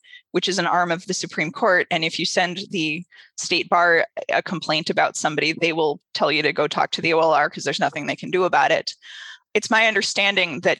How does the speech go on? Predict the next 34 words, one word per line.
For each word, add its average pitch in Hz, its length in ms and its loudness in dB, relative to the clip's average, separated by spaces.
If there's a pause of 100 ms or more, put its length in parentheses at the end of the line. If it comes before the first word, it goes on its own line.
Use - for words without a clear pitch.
(400)
dozens, 180 440 2
if 165 140 0
not 165 160 2
hundreds, 160 460 -2
of 165 120 -8
complaints 139 460 -4
came 147 240 -2
into 156 220 -4
the 165 80 0
grievance 143 400 -4
committee. 170 480 -4 (200)
And 165 220 2
I 180 60 4
do 202 160 -2
know 196 160 2
that 190 140 2
at 156 100 -2
least 196 260 -2
one 185 540 0 (140)
substantial 185 640 -4
complaint 175 580 -2
was 170 160 -2
filed 180 480 4
on 165 160 2
behalf 175 540 2
of 160 360 2
several 170 320 0
dozen 165 440 0
academics 160 800 0
and 156 260 0
New 160 80 -4
York 139 340 0
bar 139 220 4
leaders. 104 600 -4